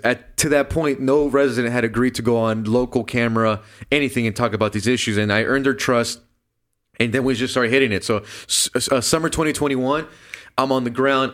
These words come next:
I'm everywhere. I'm in, uh, deep Neenah, California, East Lancaster,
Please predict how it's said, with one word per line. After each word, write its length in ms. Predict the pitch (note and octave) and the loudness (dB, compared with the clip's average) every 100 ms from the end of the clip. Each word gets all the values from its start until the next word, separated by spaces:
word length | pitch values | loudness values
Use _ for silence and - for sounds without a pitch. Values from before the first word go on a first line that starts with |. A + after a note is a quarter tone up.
| - | -2
I'm 160 | A#2+ | 0
everywhere. 300 | A#2+ B2 A2 | 2 2 2
I'm 100 | A#2 | 2
in, 140 | B2 A#2 | 2 2
uh, 120 | G#2+ | 0
deep 440 | G#2 C#3 D3 - | -2 -6 -6 -6
Neenah, 460 | C3+ C#3+ C#3+ C#3+ C#3 | -4 -2 0 0 0
California, 920 | D3 B2+ B2 - C#3+ C#3 B2+ A#2+ G#2 - | 0 0 0 0 2 2 2 2 0 -2
East 320 | D3+ - B2 | -4 -4 0
Lancaster, 1040 | C#3 C#3 C3+ A2+ C3 A2 - - A2 F#2 | 2 2 0 -2 -2 -2 -4 -2 -2 -2